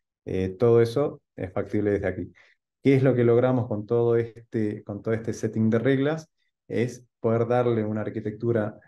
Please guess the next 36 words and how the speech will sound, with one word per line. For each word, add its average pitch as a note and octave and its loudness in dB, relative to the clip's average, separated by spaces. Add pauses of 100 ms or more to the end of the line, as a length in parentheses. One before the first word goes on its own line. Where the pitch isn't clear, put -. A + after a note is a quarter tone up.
(300)
eh, G2 -6
al G2 -4
programa A2+ 2
en C3+ 2
sí, D3 -4
para A2+ -4
que G#2 -2
la G2+ -2
plataforma A2 -4
sea A#2 -4
la A2 0
encargada A2 -2
de, G2 -6
de F#2+ -6
definir G#2+ -2
a - -4
esta G2 -4
persona G#2 -4
le G2+ -6
corresponde, G#2+ -4
a - -14
esta - -6
persona F#2+ -6
no, C3 -2 (400)
eh, G2+ -4
y G#2 -2
asignar G#2 -6
los F#2 -8
puntos. F#2 -12 (240)
¿Qué C3 2
queda C#3 4
en B2 2
responsabilidad A#2 0
del B2 0
usuario? C3 -4 (400)
Poder, A2+ -2